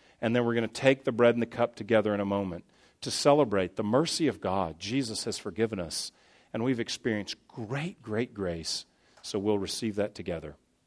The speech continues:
in just a moment. God, we thank you for your body broken for us,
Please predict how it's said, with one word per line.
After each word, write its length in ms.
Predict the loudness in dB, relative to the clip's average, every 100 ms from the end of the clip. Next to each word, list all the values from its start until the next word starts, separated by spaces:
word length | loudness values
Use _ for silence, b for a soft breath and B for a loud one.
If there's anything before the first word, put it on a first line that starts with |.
| _
in 80 | -20
just 220 | -20 -20
a 40 | -20
moment. 240 | -20 _ _ _ _ _ _ _ -20 b b b
God, 220 | 6 8 10
we 240 | 8 6
thank 500 | 4 0 4 4 2
you 180 | 0 0
for 220 | 0 0
your 160 | 2 6
body 320 | 10 10 8
broken 460 | 6 6 6 0
for 180 | -2 0
us, 480 | 0 0 -6 -6 -8